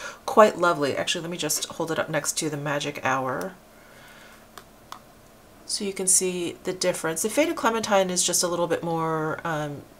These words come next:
neutral, I guess you could say. And then I have two of the Persona blushes, Georgia and Carmel. Here is Georgia, and here is Carmel.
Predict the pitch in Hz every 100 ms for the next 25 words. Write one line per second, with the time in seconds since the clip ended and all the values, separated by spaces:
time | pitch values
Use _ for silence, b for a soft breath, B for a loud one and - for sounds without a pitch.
0 | 165 180 185 285 349 - 277 277 269 285
1 | 262 285 285 294 B B - 214 214 214
2 | 214 196 - - 233 220 220 196 185 185
3 | 180 - 175 160 156 156 165 151 - 175
4 | 185 214 220 185 - 196 180 135 147 202
5 | - - - 202 196 196 190 190 185 160
6 | - 156 147 - 214 311 - - - -
7 | - - - - - - 175 170 - 180
8 | 175 175 - - 170 135 123 - 196